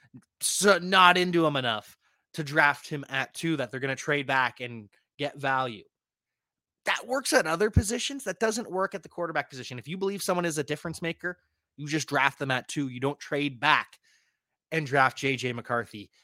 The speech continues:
at twelve instead. So no, if the Commanders take J J McCarthy, which I don't expect them to do, I do think J J McCarthy is Q B four, more than likely. At least that's what we're hearing right now.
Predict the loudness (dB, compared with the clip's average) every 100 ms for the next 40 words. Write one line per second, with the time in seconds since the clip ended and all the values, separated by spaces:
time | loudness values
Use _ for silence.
0 | _ -10 -10 -12 0 2 2 0 -6 -16
1 | -16 -14 -10 -10 -10 -12 -10 2 4 4
2 | 0 _ _ _ _ _ 2 2 2 -20
3 | _ -6 2 6 6 4 0 -2 0 -2
4 | -2 -8 -2 -2 -2 -12 -14 -14 -12 -12
5 | -12 -8 -8 -6 -8 -6 -6 -4 -6 -8
6 | -12 -10 -10 -10 -12 -8 -8 -4 -2 -2
7 | -4 -14 -14 _ _ _ _ -6 0 0
8 | 0 -2 -4 -8 _ _ _ _ _ _
9 | _ -8 -6 -4 0 0 0 -6 _ _
10 | -8 -4 -4 -2 -4 -6 -12 -12 _ -18
11 | -12 -12 -10 -8 -6 -8 -10 -14 -8 2
12 | 2 2 -2 -2